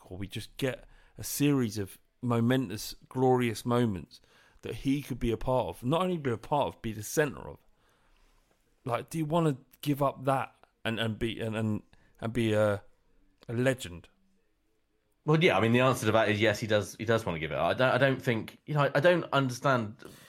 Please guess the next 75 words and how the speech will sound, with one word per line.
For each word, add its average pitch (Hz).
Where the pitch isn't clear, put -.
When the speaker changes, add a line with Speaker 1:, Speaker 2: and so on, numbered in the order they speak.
Speaker 1:
Then 123
Speaker 2:
why, 117
Speaker 1:
he's 110
a 160
Speaker 2:
how 135
Speaker 1:
fucking 135
Speaker 2:
people 139
Speaker 1:
idiot. 107
He's 113
an 123
Speaker 2:
Well, -
yeah, 214
Speaker 1:
idiot. 202
Speaker 2:
but -
people, 190
we 190
know, 131
and 139
I 151
don't, 180
I 160
don't 180
think 135
this 120
is 104
really 113
an 113
argument 107
Speaker 1:
This 220
is, 220
Speaker 2:
point. 104
Speaker 1:
this 208
Speaker 2:
I -
think 247
Speaker 1:
isn't 208
Speaker 2:
this -
is -
pretty 107
straightforward. 110
Speaker 1:
Alex, 151
Speaker 2:
But 123
it, 143
Speaker 1:
this 175
isn't, 185
Speaker 2:
as 170
Speaker 1:
this 170
Speaker 2:
he's 214
got 156
Speaker 1:
isn't 143
Speaker 2:
better, 107
he's 143
Speaker 1:
No, 180
no, 175
Speaker 2:
always 175
Speaker 1:
but 156
Speaker 2:
been 143
about 147
himself. 135
We 180
Speaker 1:
this 180
Speaker 2:
know 220
Speaker 1:
isn't 214
Speaker 2:
this. 175
Speaker 1:
Berbatov 185
giving 147
up, 143
like, 139
leaving 139
Spurs, 120
or 113
this 143
isn't 185
Sheringham 156
leaving 104
Spurs, 107